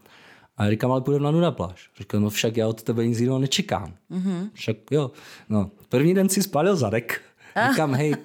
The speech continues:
Speaker 1: trénuj, běž aspoň na solárko nebo trénuj, nebo si ho pořádně
Speaker 2: Mhm.
Speaker 1: namáš.“ „Jo, v pohodě.“ No, první den si spálil zadek.
Speaker 2: Ach, chudák.
Speaker 1: Říkám,
Speaker 2: Druhý den předek.
Speaker 1: No, druhý den vlastně předek. <laughs> Třetí den už byl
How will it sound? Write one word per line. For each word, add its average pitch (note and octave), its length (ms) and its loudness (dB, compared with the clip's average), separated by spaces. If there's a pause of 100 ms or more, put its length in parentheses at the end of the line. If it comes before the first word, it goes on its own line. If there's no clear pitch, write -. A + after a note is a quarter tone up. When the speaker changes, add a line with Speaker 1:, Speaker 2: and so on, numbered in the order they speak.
Speaker 1:
trénuj, C#3+ 340 2
běž G#2 140 0
aspoň B2 220 -2
na A#2 100 2
solárko A#2+ 460 -2
nebo A#2+ 200 0
trénuj, B2 260 -2
nebo B2 120 0
si B2 100 -2
ho B2 40 -4
pořádně B2 280 0
Speaker 2:
Mhm. A2 100 -2
Speaker 1:
namáš.“ - 180 -10 (100)
„Jo, G#2 300 0
v - 40 -20
pohodě.“ F2+ 340 -2 (300)
No, G#2 140 -2
první D#3 380 0
den E3 180 0
si E3+ 100 -10
spálil E3+ 340 0
zadek. G#2+ 440 -4
Speaker 2:
Ach, E3+ 380 -6
chudák. D#3+ 400 -2 (400)
Speaker 1:
Říkám, D3+ 200 0
Speaker 2:
Druhý G#3+ 180 2
den D#3 180 0
předek. G3+ 480 -2
Speaker 1:
No, C#3+ 140 0 (480)
druhý F#3+ 260 2
den A#3+ 180 2
vlastně B3+ 320 4
předek. C#3+ 400 0 (560)
<laughs> - 800 -4
Třetí D#3 360 2
den G#3+ 180 4
už F#3+ 160 2
byl E3+ 300 0